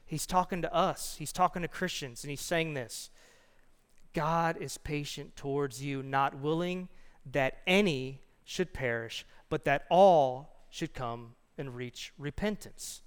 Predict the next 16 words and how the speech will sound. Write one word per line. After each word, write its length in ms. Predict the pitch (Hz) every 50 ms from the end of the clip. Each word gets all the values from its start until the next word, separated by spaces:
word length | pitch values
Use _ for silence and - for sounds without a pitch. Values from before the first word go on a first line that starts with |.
| - - - - - _ _ _
The 140 | - 143 151
any 200 | 170 190 196 180
and 80 | 160 156
all, 180 | 175 202 175
they're, 180 | 143 147 139 143 - 220 - - - - - - - - - - - - - 170
they're 180 | 147 151 160 - -
us. 480 | 190 247 226 - - - - - - - - - -
They're 100 | - 180
believers. 720 | 165 170 170 165 185 233 240 156 120 - - - - - - - - - _ _ _ _ _ _ _ _ _ _ _
What's 180 | - 190 - -
he 80 | 208
saying? 420 | - - - 208 254 214 143 113 - - - - - - - _ _ _ _ _ _ _ _ _ _ _ _ _ _ - _
God 520 | - 196 165 175 185 190 190 185 170 156 - -
in 140 | 156 165
his 280 | 156 151 156 151 139 -
patience, 840 | - - - 180 185 190 - - - 123 110 - - - - - -